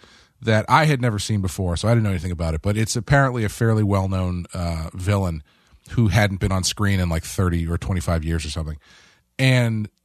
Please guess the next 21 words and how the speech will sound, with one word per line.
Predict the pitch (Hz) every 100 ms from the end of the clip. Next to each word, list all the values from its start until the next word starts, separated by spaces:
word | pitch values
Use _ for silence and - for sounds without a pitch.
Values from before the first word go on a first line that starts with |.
| _ _ -
the | 123 127
way | 117 120 131
that | 139 131
they | 127
introduced | 120 120 117 98 113 120 -
this | 117 101 -
kinda | - - 120 120 110
silly, | - - 120 123 120 117 - _ _ _ _ _ _
uh, | 113 104
traditionally | - 127 131 - 139
silly-looking | 127 - 135 131 131 127 123
character | 127 123 131 135 131
was | 110 113 113 98 - -
in | 117 113
this | 113 104 - - - _ - - - _ -
uh, | 113 104
by | 113 120
having | 104 127 127 123 123
a | 107
Russian | 98 98 120 - 127
submarine | - - 120 123 135 143 147 151